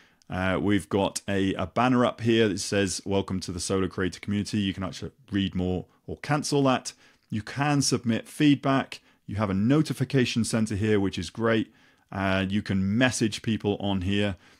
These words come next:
And then when you click into your avatar, you can actually change the theme to light or dark, go back into your library, or you can go into your community settings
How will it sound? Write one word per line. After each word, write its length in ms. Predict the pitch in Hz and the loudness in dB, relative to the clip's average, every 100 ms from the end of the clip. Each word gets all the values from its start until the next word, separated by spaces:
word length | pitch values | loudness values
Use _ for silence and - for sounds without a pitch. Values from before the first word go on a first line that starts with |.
| _ | _
And 160 | 104 104 | -2 0
then 200 | 104 101 | 2 2
when 120 | 107 | 2
you 120 | 104 | 2
click 360 | - - 123 - | 0 -2 -2 0
into 200 | 113 104 | -2 0
your 160 | 92 | -4
avatar, 500 | 92 98 - 92 90 - - - | -2 -4 -2 -2 -2 -6 -16 -10
you 120 | 104 | -8
can 140 | - | -4
actually 460 | 98 90 95 90 85 - | -4 -4 -4 -2 -4 -6
change 320 | - 127 127 | 0 2 2
the 60 | 98 | 0
theme 320 | - 98 95 | -2 0 0
to 100 | 90 | -2
light 240 | 90 92 | 0 0
or 140 | 82 87 | -2 -4
dark, 440 | 92 90 - - | -2 -2 -2 -8
go 140 | - 90 | -6 -6
back 300 | - 131 - | -4 -6 -2
into 220 | 104 98 | -2 -2
your 80 | 92 | 0
library, 640 | 92 90 87 90 90 85 | 0 0 0 -2 -2 -2
or 140 | - 101 | 0 0
you 80 | 92 | 2
can 80 | |
go 160 | 98 98 | 0 2
into 180 | 98 98 | 2 0
your 80 | 92 | -2
community 460 | - 107 104 - | 0 2 2 -2
settings 480 | 90 90 95 92 87 | -4 -4 -4 -6 -6